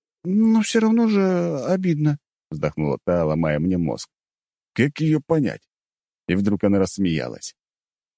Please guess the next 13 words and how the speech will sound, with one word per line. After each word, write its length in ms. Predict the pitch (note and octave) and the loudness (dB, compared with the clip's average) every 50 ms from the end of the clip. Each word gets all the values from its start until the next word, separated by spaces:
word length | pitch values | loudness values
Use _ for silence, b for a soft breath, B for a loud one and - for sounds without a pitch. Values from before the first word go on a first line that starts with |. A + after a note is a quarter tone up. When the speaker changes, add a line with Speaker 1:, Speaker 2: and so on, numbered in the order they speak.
| _ _ _ _ _ - | _ _ _ _ _ -2
Speaker 1:
«Наверное, 520 | A3 A3 A3 A#3 A#3 A3+ A3 A3 G#3+ G#3+ G#3 | 2 2 4 4 4 4 4 4 4 2 2
сейчас 280 | - - B3 A#3+ - - | 0 -2 -4 -4 -2 0
поражаешься 560 | A3 G#3 G#3 G3 A3 G#3+ G#3 - - A3 G#3 | 0 0 2 2 2 0 0 0 -2 -2 0
женской 320 | G#3 G#3+ G#3 - - A3+ | 0 0 -2 0 0 0
логике». 440 | G3+ F#3 D#3+ D3 D3 D3+ - D#3 D3 _ _ _ _ _ _ - | 2 2 2 2 0 -2 -4 -8 -10 _ _ _ _ _ _ -4
Speaker 2:
Я 140 | D2 D2+ D#2 | -2 -2 -2
обернулся 480 | D#2 D2+ E2+ F2 F#2 G2 G#2 - C3 | 0 -2 -2 -2 0 -2 -2 -2 -2
и 60 | C3 | -4
кивнул. 380 | A#2+ - G#2 D#2 C2+ A#1 A1 - _ _ _ _ _ _ _ _ _ _ _ _ _ _ _ _ _ | -2 -2 -4 -4 -4 -8 -10 -12 _ _ _ _ _ _ _ _ _ _ _ _ _ _ _ _ _
«Ты 220 | - D#2 E2+ G2 F2 | 0 2 2 2 4
капец 480 | - F#2 G2 - - G2 F#2 E2 - | 2 2 2 2 0 0 0 0 -2
какая 320 | - E2 D#2 - D#2+ D2+ C#2+ | -4 -4 -2 -2 -2 -2 -2
странная». 560 | - - D#2 D2 C#2 B1+ G#1+ G1+ G1+ - | -4 -4 -4 -4 -4 -6 -10 -12 -14 -18